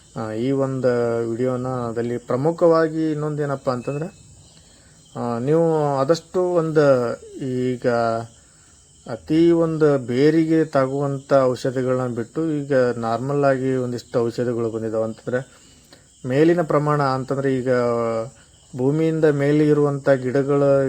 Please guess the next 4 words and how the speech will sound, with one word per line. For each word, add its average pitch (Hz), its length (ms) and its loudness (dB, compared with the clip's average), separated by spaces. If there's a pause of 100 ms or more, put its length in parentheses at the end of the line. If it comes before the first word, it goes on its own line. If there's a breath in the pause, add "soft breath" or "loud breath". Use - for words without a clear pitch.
(360)
ಗಿಡಗಳಿಗೆ 131 640 0
ಒಂದು 117 600 -4 (200)
ಹಾನಿ 131 300 -2
ಆಗದೇನೆ, 123 440 -2